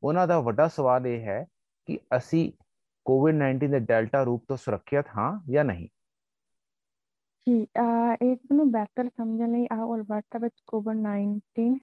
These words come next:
Speaker 2: ਦੇ ਸਰਗਰਮ ਮਾਮਲਿਆਂ ਤੇ ਕੁਝ ਅੰਕੜਿਆਂ ਨੂੰ ਵੇਖੀਏ। ਅਗਸਤ ਦੋ ਹਜ਼ਾਰ ਇੱਕੀ ਦੇ ਆਖਰੀ ਹਫ਼ਤੇ ਤੱਕ ਪਚੱਤਰ ਪਰਸੈਂਟ ਕੇਸ ਬਿਨਾਂ ਟੀਕਾ ਹਾਰਨ ਸਮੂਹ ਵਿੱਚ ਸਨ। ਇਸ ਤੋਂ ਬਾਅਦ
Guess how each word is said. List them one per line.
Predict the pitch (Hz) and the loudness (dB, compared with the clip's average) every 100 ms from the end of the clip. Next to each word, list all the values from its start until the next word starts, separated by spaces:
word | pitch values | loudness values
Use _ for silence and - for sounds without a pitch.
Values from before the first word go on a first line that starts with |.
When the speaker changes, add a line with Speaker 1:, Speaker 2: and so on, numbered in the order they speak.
| _ | _
Speaker 2:
ਦੇ | 208 208 247 - _ _ - | -4 -4 -4 -10 _ _ -4
ਸਰਗਰਮ | 214 202 226 240 | -4 -2 0 2
ਮਾਮਲਿਆਂ | 226 202 208 214 220 | 0 -2 -4 -6 -6
ਤੇ | - - | -10 -10
ਕੁਝ | - 208 _ - | -10 -12 _ -8
ਅੰਕੜਿਆਂ | 208 202 - 214 208 | -6 -4 -4 -2 0
ਨੂੰ | 202 | -2
ਵੇਖੀਏ। | 190 185 _ 180 170 | -4 -6 _ -8 -8
ਅਗਸਤ | - _ _ _ _ _ - 214 220 - | -10 _ _ _ _ _ -4 -2 -2 -4
ਦੋ | 220 226 | -2 -2
ਹਜ਼ਾਰ | 240 254 | 0 0
ਇੱਕੀ | 247 - - 233 | 0 -4 -6 -2
ਦੇ | 240 | 0
ਆਖਰੀ | 214 214 247 233 | -2 -2 -4 -2
ਹਫ਼ਤੇ | 220 - - | -4 -6 -10
ਤੱਕ | 196 196 - - 269 - _ _ _ _ | -6 -8 -8 -6 -6 -8 _ _ _ _
ਪਚੱਤਰ | - 226 - 269 | -8 -8 -4 -4
ਪਰਸੈਂਟ | 269 240 - 226 214 226 254 | -2 -6 -6 -4 -2 -2 -4
ਕੇਸ | 240 - 220 220 | -6 -2 -2 -2
ਬਿਨਾਂ | 202 214 220 233 | -2 0 0 -2
ਟੀਕਾ | - 220 - 214 - | -4 -6 -6 -6 -6
ਹਾਰਨ | 202 220 233 | -4 -4 -4
ਸਮੂਹ | _ _ 202 208 226 | _ _ -2 0 0
ਵਿੱਚ | 233 220 - | -2 -6 -6
ਸਨ। | - 190 208 262 _ _ _ _ _ - | -4 0 0 -2 _ _ _ _ _ -2
ਇਸ | 226 - | -2 0
ਤੋਂ | 240 | -2
ਬਾਅਦ | 226 226 | -2 -2